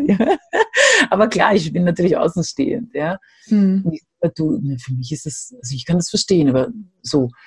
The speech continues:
Speaker 1: ich setze mich jetzt mal in die Rolle von dem anderen rein, stell mir die Fragen. Ja, und, ähm,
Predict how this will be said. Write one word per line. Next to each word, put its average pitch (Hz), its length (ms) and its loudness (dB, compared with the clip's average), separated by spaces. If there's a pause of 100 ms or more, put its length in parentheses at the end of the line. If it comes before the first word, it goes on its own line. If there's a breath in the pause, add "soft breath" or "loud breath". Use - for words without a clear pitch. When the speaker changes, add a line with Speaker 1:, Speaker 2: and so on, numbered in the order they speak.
(180 soft breath)
Speaker 1:
ich 131 140 -10
setze 170 220 2
mich 175 100 0
jetzt 175 160 0
mal 170 140 2
in 165 80 4
die 151 80 2
Rolle 143 240 2
von 165 100 -2
dem 139 140 2
anderen 180 280 0
rein, 170 180 0
stell 139 200 0
mir 147 120 0
die 139 100 -2
Fragen. 117 480 -6 (800)
Ja, 156 360 -2 (100)
und, 147 360 -2
ähm, 143 440 -2